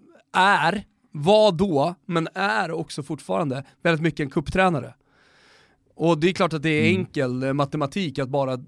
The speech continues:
Speaker 1: luta sig mot, ja, liga, eh, spelet och hur många titlar han har vunnit i, i, i, eh, ligan.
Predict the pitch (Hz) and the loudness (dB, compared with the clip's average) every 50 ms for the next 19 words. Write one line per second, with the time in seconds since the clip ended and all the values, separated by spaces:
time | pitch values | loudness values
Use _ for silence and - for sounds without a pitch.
0 | - 151 139 147 156 151 160 165 147 135 135 - 160 139 151 147 139 139 131 - | -16 -16 -16 -16 -10 -4 -2 0 0 0 -2 -2 -4 -2 -2 -2 -2 -2 -2 0
1 | 147 143 139 139 139 135 135 139 139 143 147 156 156 160 156 147 160 156 151 143 | 0 0 0 0 -2 -4 -8 -10 -12 -14 -16 -18 -18 -20 -16 -8 -4 -2 -2 0
2 | 135 143 139 131 131 131 131 131 131 131 131 127 131 143 - 147 135 139 135 135 | 0 0 2 2 2 0 -2 -4 -6 -6 -8 -10 -10 -12 -12 -12 -12 -10 -10 -10
3 | 135 131 127 - - 160 165 160 160 147 135 127 - 139 139 131 131 139 143 143 | -10 -10 -10 -6 -2 0 2 2 2 2 0 0 -2 -2 -2 -2 0 -2 -2 -2
4 | 139 135 131 - 147 143 - 143 135 135 131 131 131 131 135 135 131 131 131 131 | -2 -2 -4 -6 -8 -6 -4 -4 -2 -2 -2 -2 -4 -4 -2 -2 -2 -2 -2 -2
5 | 127 127 135 139 135 131 131 131 131 - - 135 135 131 127 127 123 123 123 123 | -4 -4 -6 -4 -4 -4 -2 -4 -6 -8 -10 -10 -8 -8 -6 -6 -6 -6 -6 -6
6 | 123 123 123 123 123 123 131 143 139 131 135 160 175 143 - 123 | -6 -6 -6 -6 -8 -6 -4 -2 -2 -2 0 0 0 -2 -2 -6